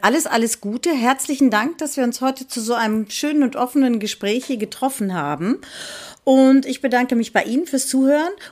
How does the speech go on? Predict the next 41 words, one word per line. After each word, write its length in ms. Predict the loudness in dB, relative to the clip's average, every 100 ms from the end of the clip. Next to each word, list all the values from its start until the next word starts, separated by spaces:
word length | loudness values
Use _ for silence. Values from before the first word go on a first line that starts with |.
| -6
Und 160 | -2
wenn 180 | 2 2
Sie 100 | 4
noch 440 | 2 2 -2 -6
weitere 320 | -4 -4 -4 -6
Informationen 800 | -8 -6 -6 -6 -4 -2 0 -2
über 320 | -6 -8 -6
H 120 | -6
A 300 | -6 -8 -10 -4
E 260 | -2 -4 -6 _ -8
haben 320 | -4 0 0
möchten, 480 | -2 -10 -12 -6 -4
auch 160 | -4 -4
über 200 | -6 -8
Therapieoptionen 920 | -12 -18 -8 -2 -2 0 0 2 0
zum 180 | 0 -2
Beispiel, 640 | 0 -2 -4 -6 -4 -4 -6 -16 -14
die 160 | -4 -2
gibt 260 | -2 -6
es 160 | -8 -4
auch 260 | -2 -2 -4
unter 340 | -6 -6 -4
w 140 | -4
w 200 | -4 -4
w 260 | -4 -4 -4 -6
leben 460 | -4 -2 -2 -4
mit 260 | -4 -6 -10
h 80 | -10 -8
a 140 | -10
e 120 | -4
punkt 120 | -4 -2
d 220 | -2 -2
e. 60 | -2 -10 -14 -2
Und 160 | 0
wir 80 | 2
sind 180 | 2 0
mit 100 | -2
dem 140 | 0
nächsten 400 | 2 0 -2 -4
Podcast 580 | -2 -4 -4 -2 -2 0
dann 220 | -2 -2